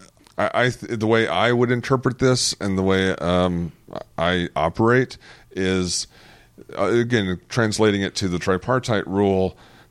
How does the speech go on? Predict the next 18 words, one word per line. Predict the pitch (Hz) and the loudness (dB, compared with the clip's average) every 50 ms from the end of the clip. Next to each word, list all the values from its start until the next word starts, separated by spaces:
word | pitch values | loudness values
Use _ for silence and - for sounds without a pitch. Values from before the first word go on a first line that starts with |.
| _ - | _ -14
twelve | - - - 123 120 117 113 107 - | -8 0 2 4 4 4 4 2 -2
plus | - - - 117 117 113 110 107 - - - - - - - | -6 -4 0 2 2 2 2 0 0 -2 -2 -4 -4 -6 -6
i-, | 82 95 101 98 - | -2 -2 -2 -2 -2
i-, | - 90 90 - - | -4 -6 -6 -6 -6
is | 71 78 92 95 92 87 92 | -6 -2 -2 -2 0 0 0
a, | 92 90 90 - - | 0 0 0 -2 -2
is | 90 95 92 87 82 | -2 -2 -2 0 -2
an | 90 90 | 0 0
I | 87 92 92 | 2 0 0
D. | 87 87 107 110 107 98 92 92 92 90 - - _ _ _ _ _ _ - _ _ _ - | 0 0 0 2 2 2 2 2 0 -2 -4 -12 _ _ _ _ _ _ -20 _ _ _ -8
Sure, | - - - 120 113 101 95 92 | -4 -2 0 2 2 4 2 2
that's | 92 92 90 87 - | 2 0 0 0 -2
still, | - - - 98 92 90 87 87 - - - 67 | -4 -2 0 0 0 0 0 -2 -6 -10 -16 -10
you | - 92 | -6 -4
know, | 87 82 | -4 -4
extremely | 85 - - - 92 87 87 | -4 -4 -6 -4 -4 -4 -4
strong | 85 - - 92 90 87 | -4 -4 -4 -4 -4 -6
support. | - - - - - 123 113 101 95 - - | -8 -12 -8 -4 0 0 2 0 0 -4 -8